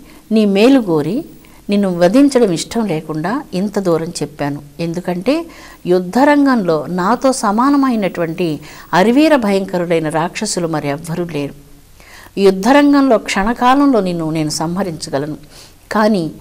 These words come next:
మా మహారాజు నిన్ను వివాహం చేసుకోవాలని కోరుకున్నందువలన ఇంత దూరం నీతో నేను మాట్లాడాను. ఇప్పుడిక నిన్ను క్షమించను" అంటూ అతడు వెంటనే తన బాణాలను సంధించి నాగబాణాలను వర్షంలాగా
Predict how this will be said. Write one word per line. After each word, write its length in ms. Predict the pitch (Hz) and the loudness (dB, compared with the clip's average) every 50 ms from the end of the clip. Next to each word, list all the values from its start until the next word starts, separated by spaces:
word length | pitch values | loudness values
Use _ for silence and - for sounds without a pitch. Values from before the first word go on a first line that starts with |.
| - - - - - 170 | -20 -20 -20 -12 -4 0
మా 180 | 170 170 170 | 2 2 2
మహారాజు 760 | 165 160 156 160 220 262 269 269 269 262 254 226 196 170 - - - | 2 0 -2 0 2 2 4 4 4 4 2 2 0 -4 -6 -6 -4
నిన్ను 200 | 180 180 175 160 | -4 -4 -2 -2
వివాహం 420 | 160 160 190 220 247 247 269 254 240 - | -2 0 2 2 2 2 2 0 0 0
చేసుకోవాలని 540 | 202 196 - - - 180 170 165 165 160 165 | -2 -4 -4 -4 -2 0 0 0 0 -4 -6
కోరుకున్నందువలన 1160 | 160 - - 190 196 220 254 254 254 - 233 202 175 175 160 156 165 175 247 302 302 220 147 - - - - - - - - | -10 -8 -2 0 2 2 2 2 0 -2 -2 -2 -2 -4 -4 -4 -4 -2 0 0 0 0 -2 -6 -12 -18 -20 -20 -20 -10 -4
ఇంత 300 | 170 175 196 254 262 294 | 0 0 0 0 0 0
దూరం 340 | 285 247 262 262 240 226 196 | 0 2 4 2 2 2 0
నీతో 260 | 175 165 - - 147 | -4 -6 -6 -6 -6
నేను 220 | 160 156 151 151 151 | -4 -4 -4 -4 -4
మాట్లాడాను. 580 | 147 143 143 143 143 - 139 131 143 131 - - - - - - - - - - - - 185 | -4 -6 -6 -6 -6 -6 -6 -4 -6 -6 -8 -12 -16 -20 -20 -20 -20 -20 -20 -20 -14 -10 -10
ఇప్పుడిక 400 | 190 190 - 240 220 214 220 190 | -10 -4 -2 0 0 0 0 -2
నిన్ను 220 | 180 165 170 156 | -4 -4 -6 -8
క్షమించను" 680 | - - - 185 180 196 214 220 214 - 175 165 147 - - - | -8 -6 -4 -4 -2 -2 -4 -4 -4 -4 -4 -4 -4 -8 -8 -8
అంటూ 460 | 160 202 - - 185 156 151 156 156 - - - - - - - | -6 -6 -4 -2 -2 -2 -2 -2 -6 -10 -16 -20 -20 -20 -10 -4
అతడు 280 | - 151 147 - 175 160 | -4 -4 -2 -4 -6 -6
వెంటనే 760 | 151 160 156 175 233 269 277 269 247 202 165 143 147 156 147 - - - - - - - - 175 | -4 -2 -2 0 0 0 0 0 0 0 -2 -4 -4 -6 -8 -12 -16 -20 -20 -20 -14 -8 -4 -4
తన 100 | 170 160 | -4 -4
బాణాలను 600 | 170 170 156 170 208 254 269 262 247 202 180 170 | -4 -4 -4 -2 0 2 2 2 2 2 0 -2
సంధించి 800 | 156 - - 180 175 185 190 208 214 196 202 - 156 147 151 151 - - - - - - - | -6 -6 -6 -6 -4 -4 -4 -4 -4 -4 -4 -4 -4 -4 -4 -6 -10 -16 -20 -20 -16 -10 -4
నాగబాణాలను 1160 | 170 170 165 190 240 262 277 269 220 196 202 190 180 175 165 156 156 156 160 165 156 143 - - - - | -2 0 2 2 4 4 4 2 2 0 -2 -2 -2 -2 -2 -2 -2 -4 -4 -6 -6 -8 -10 -12 -6 -2
వర్షంలాగా 960 | 170 165 185 - - - - 302 311 285 226 160 160 160 165 165 151 131 - | -2 0 0 -2 -4 -6 -2 0 0 2 2 2 0 0 0 0 0 0 -2